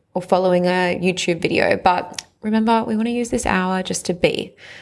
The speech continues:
So just intuitively stretch. You know your body more than a YouTube video does. Just see what feels good and what doesn't.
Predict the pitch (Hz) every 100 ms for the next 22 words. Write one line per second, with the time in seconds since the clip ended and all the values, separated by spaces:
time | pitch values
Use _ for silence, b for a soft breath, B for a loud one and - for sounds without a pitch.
0 | B - 214 190 - 190 - 208 247 262
1 | 247 - 196 190 - - - - - 185
2 | 190 208 214 208 190 190 185 175 180 202
3 | 208 196 190 185 180 180 185 175 180 185
4 | 180 - - - 180 - - - - 185
5 | 185 185 175 180 - 170 175 175 185 170
6 | - - 175 - - 262